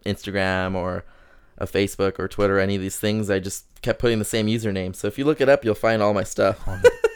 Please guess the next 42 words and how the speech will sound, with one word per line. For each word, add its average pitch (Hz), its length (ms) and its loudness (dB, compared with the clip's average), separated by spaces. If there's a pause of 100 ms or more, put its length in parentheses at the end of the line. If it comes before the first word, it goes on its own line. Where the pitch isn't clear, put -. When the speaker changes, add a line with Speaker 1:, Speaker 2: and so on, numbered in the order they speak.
(300)
Speaker 2:
okay. - 100 2 (240)
<laughs> - 240 -20
Great. 113 320 -4 (800)
So, 107 340 4 (140)
Joseph, 92 320 0
thank - 220 -2
you - 40 -4
so - 180 2
much 131 220 0
for - 80 0
coming 127 160 0
on 127 80 0
the 131 100 -4
podcast. 98 440 2
Speaker 1:
Yeah, 170 360 2
of 147 160 -2
course. 160 360 0
It's 131 120 -10
been 139 140 -2
a 131 80 -2
great 127 320 0
trip, - 420 -2 (120)
uh, 101 240 2
just, 113 260 -4
Speaker 2:
Definitely. - 260 -12
Speaker 1:
you 107 60 -4
know, 98 260 -2 (200)
Speaker 2:
And 120 80 2
hopefully 131 380 6
Speaker 1:
despite - 20 -14
the 101 280 4 (180)
shutdown. 131 500 6 (140)
<laughs> - 160 8
Speaker 2:
Right. 139 220 8 (800)
So 147 140 2
hopefully 156 440 4
next - 280 0
year 170 80 6
when 123 100 4
you 117 80 0
come 107 200 2
back, 95 340 -4